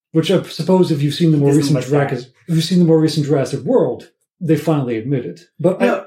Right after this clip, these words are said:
Speaker 3: what, what do you mean I don't like it?
Speaker 2: I remember you saying you didn't like that theory, that dinosaurs are birds.
Speaker 3: No, no, no, no, no. I, I, I,
Speaker 1: I'm using
Speaker 3: it was the
Speaker 1: loosely.
Speaker 3: Archaeopteryx.
Speaker 1: Yes.
Speaker 3: The
Speaker 1: Uh,
Speaker 3: Archaeopteryx was, for when I was growing up as a child, was considered to be the missing link between dinosaurs and birds. And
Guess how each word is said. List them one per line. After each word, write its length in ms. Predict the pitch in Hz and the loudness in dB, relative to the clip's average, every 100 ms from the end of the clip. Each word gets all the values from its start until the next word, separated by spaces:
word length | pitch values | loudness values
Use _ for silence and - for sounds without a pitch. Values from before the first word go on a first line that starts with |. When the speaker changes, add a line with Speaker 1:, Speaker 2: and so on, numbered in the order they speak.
| - | -4
Speaker 3:
what, 180 | 185 180 | 0 2
what 60 | |
do 40 | 190 | 2
you 60 | 190 | 2
mean 80 | |
I 80 | 160 | 2
don't 260 | 139 135 120 | 2 0 0
like 320 | 120 123 117 | 0 0 -2
it? 200 | - - - | -8 -12 -8
Speaker 2:
I 60 | 285 | -6
remember 240 | 370 285 | -2 0
you 100 | 196 | 0
saying 300 | 240 202 160 | 2 0 2
you 80 | 208 | 0
didn't 240 | 196 160 | -2 0
like 180 | 202 277 | -2 -2
that 240 | - - - | -4 -8 -12
theory, 540 | 120 110 127 160 _ - | -14 -12 -14 -14 _ -10
that 80 | 139 | -2
dinosaurs 400 | 143 139 139 127 | 0 0 -4 -8
are 40 | |
birds. 540 | 131 120 131 180 - _ _ _ _ | -10 -10 -10 -14 -18 _ _ _ _
Speaker 3:
No, 580 | 151 190 233 254 214 143 | -2 0 2 2 2 2
no, 120 | 156 | 2
no, 80 | 220 | 2
no, 120 | 233 190 | 2 2
no. 220 | 127 117 | 0 -2
I, 200 | 123 - 147 | -6 -4 0
I, 380 | 143 156 170 139 - | 0 0 -4 -10 -8
I, 340 | 143 147 143 117 _ _ _ - | -2 -2 -2 -10 _ _ _ -4
Speaker 1:
I'm 120 | 202 | 2
using 200 | 240 196 | 2 4
Speaker 3:
it 40 | 180 | 2
was 140 | - | 2
the 80 | 185 | 0
Speaker 1:
loosely. 140 | 190 202 | 0 0
Speaker 3:
Archaeopteryx. 920 | - 196 165 - - 123 110 - - | -2 -2 0 0 -2 -6 -8 -10 -4
Speaker 1:
Yes. 380 | 165 - - - _ | -2 -2 -10 -20 _
Speaker 3:
The 120 | 151 175 | 0 2
Speaker 1:
Uh, 40 | |
Speaker 3:
Archaeopteryx 960 | 214 233 220 202 202 175 151 - - _ _ | 2 2 2 0 0 -2 -2 -6 -20 _ _
was, 240 | 143 151 - | -2 -2 -2
for 160 | 147 | -4
when 180 | 135 139 | 0 2
I 100 | 147 | 2
was 160 | 190 - | 0 0
growing 280 | 165 143 131 | 0 2 2
up 100 | 123 | 0
as 100 | 120 | -6
a 40 | |
child, 260 | 147 135 127 | -2 0 0
was 120 | - | -4
considered 380 | 139 123 156 143 | -10 -8 -6 -2
to 60 | |
be 100 | 139 | -2
the 60 | 123 | 2
missing 440 | 127 147 143 139 | 2 2 0 2
link 160 | 131 123 | 2 0
between 260 | 123 131 120 | -4 -2 0
dinosaurs 480 | 123 120 123 110 | 0 -2 -4 -6
and 100 | 113 | -6
birds. 300 | 175 180 135 | 0 0 0
And 120 | 123 | -4